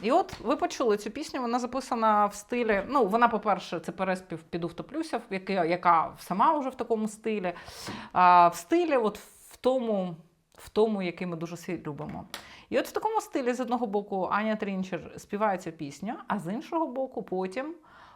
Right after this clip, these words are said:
у номері, який називається "Чемпіонат України з потужного патріотизму"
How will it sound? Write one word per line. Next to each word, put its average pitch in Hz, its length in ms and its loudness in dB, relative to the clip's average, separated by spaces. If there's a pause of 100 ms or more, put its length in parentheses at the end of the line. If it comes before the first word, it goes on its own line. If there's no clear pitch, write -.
(140)
у 214 500 -2 (680)
номері, 233 580 4
який 185 240 -4
називається 180 1080 -2 (1080)
"Чемпіонат 190 640 0
України 196 540 -2
з - 80 -6
потужного 185 640 -8
патріотизму" 160 1000 -8